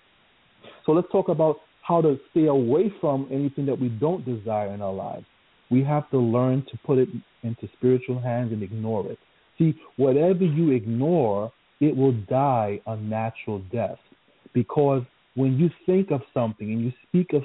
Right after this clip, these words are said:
something and you visualize of something on a continual basis, you give it life and vitality. But if you ignore it,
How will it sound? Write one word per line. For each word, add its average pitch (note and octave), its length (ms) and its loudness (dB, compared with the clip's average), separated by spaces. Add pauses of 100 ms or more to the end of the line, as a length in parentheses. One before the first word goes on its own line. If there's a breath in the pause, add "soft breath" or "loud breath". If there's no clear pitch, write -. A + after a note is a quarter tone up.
something B2 300 -2
and A#2 220 0
you B2 180 0
visualize C#3 500 0
of G#2+ 80 -4 (120)
something A2+ 320 -6
on G#2+ 100 -8
a A2 60 -8
continual C#3 680 0
basis, C3+ 560 2 (400 soft breath)
you D3+ 160 4
give C#3+ 280 0
it A#2+ 160 -2
life B2+ 480 0 (240)
and B2 160 -4
vitality. A#2 880 -2 (340 soft breath)
But C3+ 160 4
if C3 180 2
you D#3+ 200 4
ignore C3+ 680 0
it, G#2+ 100 -6